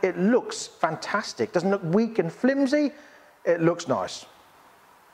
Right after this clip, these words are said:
And that feeling also extends to things like this.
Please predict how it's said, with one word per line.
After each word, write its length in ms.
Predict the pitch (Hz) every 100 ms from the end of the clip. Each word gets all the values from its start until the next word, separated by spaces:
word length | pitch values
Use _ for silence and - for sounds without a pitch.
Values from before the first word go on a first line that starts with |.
| -
And 100 | 175
that 120 | 180 -
feeling 360 | 185 180 175
also 260 | 180 175 160
extends 500 | 160 - 170 160 -
to 100 | 156
things 300 | 165 151 139
like 300 | 139 147 147
this. 440 | 202 180 - -